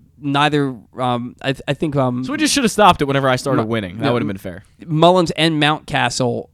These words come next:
Speaker 1: legitimately both went, like, one for four week
Speaker 2: Right,
Speaker 1: one,
Speaker 2: right,
Speaker 1: and
Speaker 2: right.
Speaker 1: we were both like, neither one of them raked because whatever. I think they both struck out multiple times. But, um, there was a point where I think that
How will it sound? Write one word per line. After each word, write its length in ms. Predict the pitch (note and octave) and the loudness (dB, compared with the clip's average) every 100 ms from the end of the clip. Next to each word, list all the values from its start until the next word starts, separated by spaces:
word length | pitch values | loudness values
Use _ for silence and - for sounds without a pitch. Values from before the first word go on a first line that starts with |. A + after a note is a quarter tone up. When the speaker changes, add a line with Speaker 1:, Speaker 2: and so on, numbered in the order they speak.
| _ | _
Speaker 1:
legitimately 720 | - C3+ C3 C3+ C3+ C3 B2+ B2 | -8 -4 0 0 0 -4 -4 -2
both 260 | B2+ B2 | -2 -2
went, 140 | C3+ A2+ | -4 -8
like, 160 | A#2+ | -8
one 160 | B2 A#2+ | -8 -8
for 120 | B2 | -10
four 320 | - B2 F#2+ - | -10 -12 -12 -8
week 160 | B2 A#2 | -6 -2
Speaker 2:
Right, 340 | A#2+ A2 G2+ | -2 -2 -6
Speaker 1:
one, 60 | G2+ | -4
Speaker 2:
right, 80 | |
Speaker 1:
and 180 | A#2+ A#2+ | -4 -4
Speaker 2:
right. 80 | B2 | -2
Speaker 1:
we 100 | C3 | 0
were 80 | B2 | 0
both 140 | B2 | -2
like, 120 | B2 A#2+ | -4 -6
neither 360 | B2 C3 B2+ | -2 0 -2
one 160 | C3 B2 | -2 -4
of 60 | |
them 200 | A#2 A2 | -4 -6
raked 380 | G#2+ A2+ - - | -4 -4 -6 -12
because 480 | C3 A#2 A#2+ A#2+ - _ - | -10 -8 -10 -12 -20 _ -16
whatever. 320 | A2+ - D#2+ | -12 -12 -12
I 100 | C3+ | -12
think 40 | B2+ | -8
they 80 | B2+ | -6
both 220 | A#2+ A#2+ | -4 -6
struck 240 | - A#2+ - | -6 -8 -8
out 140 | A2 | -10
multiple 280 | A2+ A2 D#3+ | -10 -12 -10
times. 320 | C#3 B2+ B2+ | -8 -8 2
But, 260 | G#3+ A3 - - - - - | 6 6 4 -20 -20 -8 6
um, 320 | E3 D#3+ D#3+ | 8 8 8
there 140 | D#3+ C4 | 10 10
was 100 | C#4 | 8
a 60 | |
point 440 | - - C4 B3+ - _ | 2 2 4 2 -4 _
where 240 | E3 F3+ F3+ | 0 2 4
I 140 | E3+ | 2
think 340 | - G3+ G3+ | 2 0 0
that 200 | G3 F3+ | -2 -2